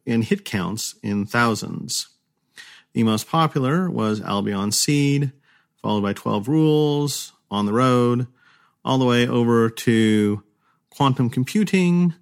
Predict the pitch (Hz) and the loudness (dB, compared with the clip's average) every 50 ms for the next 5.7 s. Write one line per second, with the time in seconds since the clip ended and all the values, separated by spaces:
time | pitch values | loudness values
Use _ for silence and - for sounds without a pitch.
0 | _ _ _ _ _ _ _ _ _ _ _ - - - 139 - - - - 135 | _ _ _ _ _ _ _ _ _ _ _ -2 -2 0 0 0 -4 -4 0 0
1 | 127 127 127 123 123 123 127 120 113 113 - - 120 127 151 175 175 170 170 170 | 2 4 4 4 2 2 2 0 -2 -2 -4 -4 -2 0 2 4 4 4 4 4
2 | 170 165 165 160 143 - _ _ _ _ _ _ _ _ _ _ _ - - 120 | 4 2 2 2 0 -2 _ _ _ _ _ _ _ _ _ _ _ -4 0 0
3 | 123 123 120 120 113 - - 127 117 - - 117 107 - - 110 - - 143 139 | 2 2 2 0 0 0 0 -2 -2 0 -2 -4 -4 -2 -4 -2 0 2 2 2
4 | 131 - 107 98 - - - - - - - - - - - - 104 98 95 95 | 2 0 -2 -4 -6 -6 -8 -10 -10 -10 -10 -10 -12 -12 -10 -8 -8 -8 -6 -8
5 | 98 110 127 131 113 - - - - - - - - - | -4 -2 0 0 0 -2 -4 -10 -10 -10 -12 -14 -16 -16